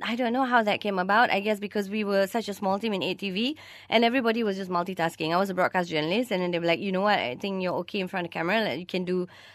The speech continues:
uh, try to do studio." And then, and then I started there. Then after that, we had a bit of a readjustment, uh, from news,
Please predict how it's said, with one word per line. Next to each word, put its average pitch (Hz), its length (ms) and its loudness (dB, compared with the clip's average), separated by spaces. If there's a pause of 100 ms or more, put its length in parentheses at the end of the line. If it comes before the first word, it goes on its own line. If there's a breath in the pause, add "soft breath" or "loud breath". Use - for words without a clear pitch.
(160 loud breath)
uh, - 80 -2
try 196 200 4
to - 20 2
do 185 100 0
studio." 226 400 0
And 262 140 4
then, 226 300 0 (120)
and 202 160 -6
then 202 80 0
I 185 60 2
started 175 360 -2
there. 240 260 4
Then 226 200 2
after 196 240 -2
that, 196 240 2
we 190 140 -4
had 185 180 0
a 175 40 -4
bit 196 220 -2
of 185 140 -4
a 180 80 0
readjustment, 202 800 -2 (360 loud breath)
uh, 190 280 4
from 196 220 -4
news, 214 320 -2